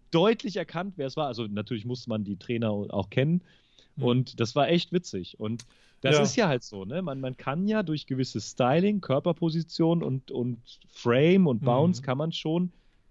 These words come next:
Speaker 1: tanzen wie jemand anderes, wie sein Vorbild. Und
Speaker 2: Ja.
Speaker 1: da, damit kann man rumspielen. Und das
Speaker 2: Ja.
Speaker 1: alleine zu Hause ist viel schöner, da, das,
Speaker 2: Hm.
Speaker 1: weil man sich vielleicht auch ein bisschen mehr traut,
Speaker 2: Ja, genau.
Speaker 1: da so ein bisschen rumzuspielen.
Speaker 2: Ja,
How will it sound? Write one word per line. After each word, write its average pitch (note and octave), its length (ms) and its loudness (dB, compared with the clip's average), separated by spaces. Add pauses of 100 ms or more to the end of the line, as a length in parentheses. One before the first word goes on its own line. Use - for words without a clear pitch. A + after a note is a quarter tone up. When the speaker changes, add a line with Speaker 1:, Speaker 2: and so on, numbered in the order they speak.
Speaker 1:
tanzen C#3 500 -4
wie D#3 160 -2
jemand D3+ 520 -2
anderes, D3 460 -4
wie G#2 80 -6
sein B2+ 220 -4
Vorbild. C#3+ 520 -2
Und F#2 80 -4
Speaker 2:
Ja. - 60 -2
Speaker 1:
da, A#2 180 2 (200)
damit C#3+ 260 0
kann E3+ 140 -2
man F3+ 100 2
rumspielen. A2 760 -4
Und G2+ 120 -8
das D3+ 240 2
Speaker 2:
Ja. - 60 -20 (440)
Speaker 1:
alleine D3+ 420 2
zu F3+ 140 -4
Hause F#3 180 0
ist E3+ 120 -8
viel G3+ 220 0
schöner, G3+ 520 0
da, C3+ 180 -2
das, - 260 -4
Speaker 2:
Hm. B2+ 100 -6
Speaker 1:
weil C#3 120 2
man D#3+ 120 0
sich D#3 120 -6
vielleicht D#3 260 0
auch D#3 80 4
ein D3+ 80 2
bisschen F3 240 2
mehr D#3+ 180 0
traut, - 640 -2
Speaker 2:
Ja, C#3 200 0
genau. C#3+ 160 -6
Speaker 1:
da B2+ 60 0
so B2+ 80 -4
ein B2+ 40 -6
bisschen C#3 260 -2
rumzuspielen. G#2 800 -6
Speaker 2:
Ja, D#2+ 200 -10